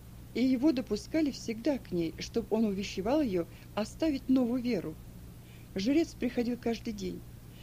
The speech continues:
и в присутствии матери доказывал Вивии, чтобы она вернулась. Но Перепетуя доказывал так энергично, что заметила, что эти религиозные беседы дес-, действуют благотворно и принимают уже другое направление.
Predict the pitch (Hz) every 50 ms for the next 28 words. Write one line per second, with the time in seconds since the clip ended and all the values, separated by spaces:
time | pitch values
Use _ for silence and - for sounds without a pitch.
0 | - - - - 233 226 - 269 285 254 - - 339 320 - - 254 262 254 262
1 | 285 339 359 339 - 190 185 190 202 254 262 - 320 320 262 240 233 226 226 233
2 | 208 247 311 320 233 190 170 160 - - - - - - - - - 233 196 220
3 | 233 226 233 226 220 247 285 285 277 269 208 170 160 170 - - - - - -
4 | - - - - - - 262 339 339 - 330 339 349 339 349 - 349 359 339 320
5 | 240 285 - - 277 285 254 254 254 262 254 - 285 262 262 - 220 220 220 208
6 | 202 214 349 392 - - - 226 196 185 - - - - - - - - - 359
7 | 294 302 349 320 285 262 240 240 - 214 214 214 - - - 294 311 - - 269
8 | 311 302 - 220 202 208 214 220 220 196 262 285 285 254 220 185 202 196 190 180
9 | 202 196 - - 370 339 196 185 185 - - - - - - - - 208 214 311
10 | 370 359 311 - - - - 214 233 330 349 349 - 320 254 247 269 302 254 294
11 | 320 320 - 262 294 254 208 190 190 202 - 220 220 - 233 233 240 247 254 294
12 | 330 349 349 - 214 190 226 262 226 220 202 185 196 208 202 214 226 - 254 254
13 | 254 233 202 190 180 175 170 170 175 175